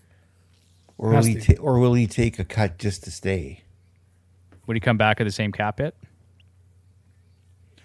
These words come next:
Speaker 2: I doubt
Speaker 1: You,
Speaker 2: it.
Speaker 1: you,
Speaker 2: That was
Speaker 1: you
Speaker 2: a
Speaker 1: never
Speaker 2: long
Speaker 1: know.
Speaker 2: t-
Speaker 1: Like, you look at, you look at guys like Kemper. You even look at Nichushkin. Like, everyone's talking that he's gonna go somewhere and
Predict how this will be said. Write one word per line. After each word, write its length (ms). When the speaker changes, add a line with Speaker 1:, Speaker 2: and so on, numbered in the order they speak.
Speaker 2:
I 120
doubt 260
Speaker 1:
You, 60
Speaker 2:
it. 180
Speaker 1:
you, 160
Speaker 2:
That 80
was 100
Speaker 1:
you 80
Speaker 2:
a 20
Speaker 1:
never 120
Speaker 2:
long 80
Speaker 1:
know. 160
Speaker 2:
t- 40
Speaker 1:
Like, 260
you 100
look 160
at, 120
you 100
look 100
at 80
guys 280
like 140
Kemper. 280
You 140
even 280
look 140
at 140
Nichushkin. 600
Like, 120
everyone's 380
talking 360
that 100
he's 180
gonna 180
go 120
somewhere 500
and 200